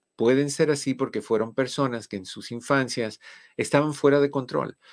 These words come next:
Eh, tenían padres agresivos o padres distantes o padres alcohólicos o padres adictos o padres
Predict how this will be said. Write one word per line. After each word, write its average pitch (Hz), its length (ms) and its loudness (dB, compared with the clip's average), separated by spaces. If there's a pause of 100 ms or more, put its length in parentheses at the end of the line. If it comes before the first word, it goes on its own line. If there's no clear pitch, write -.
(200)
Eh, 117 120 2
tenían 113 520 -2
padres 113 640 2
agresivos 123 720 0
o 87 100 -4
padres 98 320 0
distantes 123 640 -2
o - 40 -10
padres 98 360 -2
alcohólicos 113 720 2
o 92 100 -8
padres 95 400 -2
adictos 110 580 0
o 92 120 -4
padres 98 420 0